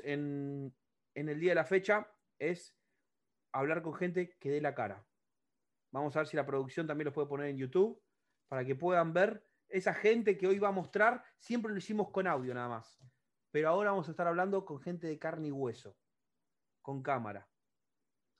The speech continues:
Por eso, eh, primero vamos a darle la bienvenida también a Siri, que es el asistente que no da la cara,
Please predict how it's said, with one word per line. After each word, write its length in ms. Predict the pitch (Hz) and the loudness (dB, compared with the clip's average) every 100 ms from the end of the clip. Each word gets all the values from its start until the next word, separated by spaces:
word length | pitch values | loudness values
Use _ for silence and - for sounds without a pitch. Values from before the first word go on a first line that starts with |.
| _ _ _ _ _ | _ _ _ _ _
Por 140 | 127 | -2
eso, 500 | 170 170 175 170 165 - | -2 0 0 0 -2 -8
eh, 600 | 135 139 135 131 123 - _ _ _ | -8 -8 -6 -6 -8 -12 _ _ _
primero 240 | 139 151 165 | -6 -4 -4
vamos 140 | 156 | -2
a 40 | |
darle 180 | 160 160 | -2 0
la 80 | 151 | -2
bienvenida 440 | 147 143 156 170 | -2 -2 -2 -2
también 340 | 147 147 160 - | -2 -4 -6 -8
a 120 | 131 | -10
Siri, 360 | 131 180 185 180 | -8 -8 -6 -6
que 200 | 151 147 | -2 -2
es 200 | 143 - | -2 -10
el 160 | 127 135 | -8 -6
asistente 800 | 131 131 151 175 165 165 165 - _ _ _ | -6 -8 -6 -6 -4 -6 -6 -12 _ _ _
que 300 | 135 123 - | -6 -6 -8
no 280 | 151 185 202 | -4 0 2
da 120 | 190 180 | 4 2
la 120 | 156 | 2
cara, 440 | 175 170 170 175 | 2 2 0 -4